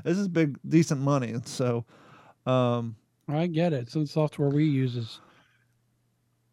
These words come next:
Speaker 1: and then
Speaker 2: tens of thousands a year, you know?
Speaker 1: And I quoted a customer three P Cs.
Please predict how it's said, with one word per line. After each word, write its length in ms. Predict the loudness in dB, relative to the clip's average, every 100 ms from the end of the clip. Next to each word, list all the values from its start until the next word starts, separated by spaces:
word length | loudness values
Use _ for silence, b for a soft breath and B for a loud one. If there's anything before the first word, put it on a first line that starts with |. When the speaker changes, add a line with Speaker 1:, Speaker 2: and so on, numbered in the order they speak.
| _ 4
Speaker 1:
and 120 | 6
then 60 | 8
Speaker 2:
tens 220 | 8 8
of 80 | 6
thousands 460 | 6 6 8 6 4
a 60 | 2
year, 300 | 6 6 4
you 160 | 0 -2
know? 260 | -4 -4 -8 B B B 2
Speaker 1:
And 380 | 4 6 2 -2 _ _ _ _
I 360 | 2 6 4 2 _ _ _ _ _
quoted 380 | 6 8 8 4
a 60 |
customer 600 | 6 4 4 0 0 0 -2 -20
three 220 | -2 2 2
P 220 | 2 2
Cs. 500 | 2 2 2 -2